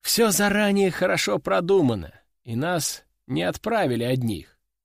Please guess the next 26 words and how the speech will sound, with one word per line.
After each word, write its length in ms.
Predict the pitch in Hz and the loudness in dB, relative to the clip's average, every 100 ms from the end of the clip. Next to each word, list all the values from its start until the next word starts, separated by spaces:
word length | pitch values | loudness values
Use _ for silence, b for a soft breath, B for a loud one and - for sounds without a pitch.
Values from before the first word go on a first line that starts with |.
| _ _ _ - | _ _ _ -4
Но 100 | 139 | -2
раз 220 | 180 190 | 0 0
из 120 | 190 | 0
шахты 480 | - 226 190 - 196 | 0 0 -2 -2 0
идёт 260 | 170 196 - | 2 0 0
излучение, 960 | 196 160 196 - 240 202 120 95 - _ _ _ - | -2 -2 -2 0 0 0 -2 -4 -12 _ _ _ -4
можно 380 | 143 160 160 160 | -2 2 2 0
предположить, 640 | 175 156 175 170 180 190 | -2 0 0 2 0 -2
что 220 | - 175 | -2 -2
задание 480 | 151 170 185 185 185 | 0 0 0 2 0
действительно 720 | 180 - 220 220 196 196 185 | 0 -2 -2 -2 0 0 0
имеет 380 | 185 196 180 170 | 0 2 0 0
место 400 | 190 196 - 190 | -2 -2 -2 -4
быть, 480 | 196 220 101 - _ _ - | 0 -2 -2 -6 _ _ -10
и 140 | 107 | -6
там 260 | - 165 165 | -2 0 2
есть 340 | 170 165 - | 2 0 0
враг. 460 | 170 175 110 - - _ _ _ _ _ | 0 0 -2 -10 -20 _ _ _ _ _
А 120 | 127 | -2
эта 260 | 208 208 220 | 0 0 -2
группа 340 | 202 240 - | -2 -4 0
не 160 | 208 214 | 0 0
только 360 | 269 254 208 185 | -2 -2 -2 -2
следит 420 | 208 202 202 156 | -2 -2 -2 0
за 180 | 185 196 | 2 4
нами, 480 | 156 98 95 - | 2 0 -8 -14